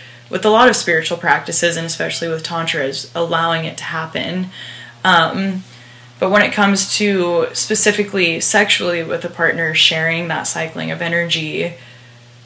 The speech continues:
there are certain skills, you know, setting the intention together, knowing that that's both what you want to do. Simply setting the intention is huge. Um, having a basic skill set of feeling energy. A lot of people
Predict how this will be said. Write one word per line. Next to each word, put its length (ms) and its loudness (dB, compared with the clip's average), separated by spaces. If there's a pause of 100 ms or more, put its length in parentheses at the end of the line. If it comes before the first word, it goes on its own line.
(160)
there 100 8
are 40 8
certain 360 4
skills, 600 4
you 120 0
know, 160 2
setting 420 2
the 120 -2
intention 520 -2
together, 500 4
knowing 360 -2
that 120 -4
that's 220 -4
both 340 -6
what 160 -4
you 140 -8
want 320 -8
to 160 -8
do. 520 -2 (460)
Simply 300 -2
setting 340 2
the 120 -6
intention 500 -4
is 140 -6
huge. 600 -2 (480)
Um, 280 6
having 600 2
a 300 2
basic 460 0
skill 340 0
set 440 4
of 300 0
feeling 800 -2
energy. 520 0
A 120 0
lot 220 4
of 100 -4
people 680 0